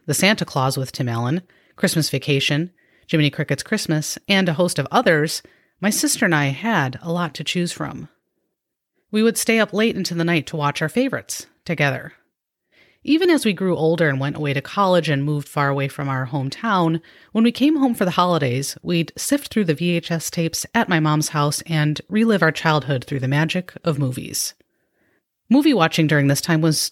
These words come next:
different than it is now, as we were completely focused on the movie and repeating the memorable lines and singing along. We were never distracted by something like a cell phone.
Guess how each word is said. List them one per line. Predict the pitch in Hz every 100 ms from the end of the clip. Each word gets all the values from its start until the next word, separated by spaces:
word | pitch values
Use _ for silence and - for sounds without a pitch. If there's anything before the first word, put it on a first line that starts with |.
| -
different | 285 302 165 -
than | 120
it | 127
is | 131 -
now, | 131 143 160
as | -
we | 170
were | 160 156
completely | - 170 - 262 262 156
focused | - 185 170 -
on | 147
the | 143
movie | 156 185 180 185 180
and | 147 143
repeating | 131 - 170 170 156
the | 139 135
memorable | 151 151 139 131
lines | 135 165 180 185 175
and | 131
singing | - 151 147
along. | 135 143 156 175 185 185 _ _ _ _ _
We | 180
were | 175
never | 151 151 151
distracted | 147 - 143 143 143
by | 143 135 135
something | - 143 139
like | 139 139
a |
cell | - 156
phone. | 165 - - -